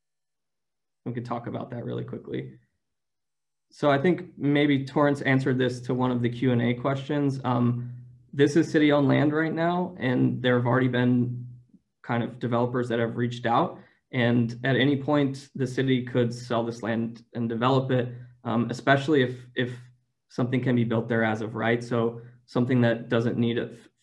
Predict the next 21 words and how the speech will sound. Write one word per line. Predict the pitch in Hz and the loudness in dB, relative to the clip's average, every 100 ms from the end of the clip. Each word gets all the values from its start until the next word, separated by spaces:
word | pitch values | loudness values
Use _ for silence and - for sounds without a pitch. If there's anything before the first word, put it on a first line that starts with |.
| _ _ | _ _
special | _ - 117 - 120 117 | _ -6 -6 -2 -2 0
permission | 117 120 113 117 120 | -2 -2 -2 -2 -2
under | 117 110 | -2 -2
the | 110 | -4
zoning | 110 120 139 | -4 -2 -2
code, | 135 170 180 - - _ _ | -2 -4 -4 -8 -18 _ _
they, | 131 123 - | -2 -2 -4
that | 127 123 | -4 -2
could | 135 | -2
just | 123 | -2
be | 123 | -4
built | 120 113 | -2 -4
right | - - | -6 -10
now. | - - | -10 -12
So | 131 135 | -8 -4
the, | 127 123 123 | 0 0 0
the | 135 | -4
purpose | 135 160 151 139 | 0 0 0 -2
of | 127 | -2
this | 127 120 | -2 -4
entire, | 117 131 123 117 117 - | -4 0 2 4 2 -4